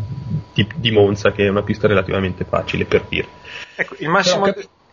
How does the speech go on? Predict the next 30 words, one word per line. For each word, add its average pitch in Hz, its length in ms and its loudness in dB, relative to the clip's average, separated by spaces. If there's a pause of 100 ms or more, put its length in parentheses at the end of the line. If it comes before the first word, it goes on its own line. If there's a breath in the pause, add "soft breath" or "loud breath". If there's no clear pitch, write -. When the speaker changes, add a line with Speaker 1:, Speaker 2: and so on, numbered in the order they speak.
(160)
Speaker 1:
no, 175 200 4
però 180 160 6
capisco 190 480 2
che 147 260 4
ci 139 100 -6
sia 143 180 6
gente 139 280 2
a - 20 -2
cui 127 140 -2
piace, 131 580 4
ma 131 120 0
allo 117 100 2
stesso 139 280 -4
tempo 131 300 2
sono 120 200 2
convinto 131 380 2
che 127 100 -4
ci 120 120 -6
sia 120 160 4
più 135 220 -4
gente 127 420 4
che 120 140 2
ha 113 60 4
il 117 140 2
gusto 113 320 0
come 107 160 0
me, 110 280 2
nel 104 180 -2
senso 104 400 0
che 104 340 4